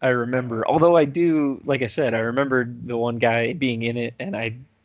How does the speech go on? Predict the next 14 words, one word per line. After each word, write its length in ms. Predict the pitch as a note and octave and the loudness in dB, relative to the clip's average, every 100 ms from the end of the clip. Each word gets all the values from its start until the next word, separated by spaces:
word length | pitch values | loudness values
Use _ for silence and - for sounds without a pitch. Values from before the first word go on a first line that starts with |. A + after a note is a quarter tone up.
| - | -10
kinda, 420 | - B2 B2+ A#2 | -2 0 0 -2
from 200 | - C#3 | -4 -2
the 80 | C3 | -2
black 300 | A#2+ A#2 A#2 | 0 0 -2
spot 320 | - B2 G2 | -4 -4 -4
thing, 240 | A2+ D2+ F2 | -4 -6 -8
I 80 | |
was 140 | A#2 G2+ | -10 -10
like, 140 | A2+ | -10
"Oh, 160 | F#3 G3+ | -6 -2
yeah, 340 | G3+ C4 - - | -2 -2 -4 -2
I 80 | |
remember 400 | C#3+ G#3 E3+ A#2+ F2+ | -2 0 -2 -2 -2
that." 340 | F#2 D#3 | -4 -6